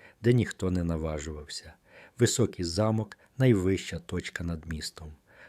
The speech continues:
До того моменту в історії ніхто ніколи не брав його штурмом.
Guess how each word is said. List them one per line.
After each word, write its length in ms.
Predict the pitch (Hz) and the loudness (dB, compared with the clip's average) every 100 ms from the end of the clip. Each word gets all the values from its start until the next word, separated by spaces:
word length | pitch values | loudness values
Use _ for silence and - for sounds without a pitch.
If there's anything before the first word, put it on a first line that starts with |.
| _ | _
До 80 | 95 | -10
того 300 | 90 98 82 | -2 -2 0
моменту 560 | 82 82 92 107 104 92 | -2 -2 0 -2 -4 -8
в 60 | |
історії 600 | 82 - - 95 92 87 | -8 -10 -4 -2 0 -2
ніхто 380 | 82 85 - - | -2 -4 -4 -2
ніколи 440 | 117 127 - 120 117 | -2 -2 -2 -2 0
не 140 | 113 | -2
брав 300 | 87 90 92 | -2 -2 -2
його 220 | 101 98 | -2 -4
штурмом. 600 | - - 95 90 87 85 | -6 -6 -6 -4 -6 -8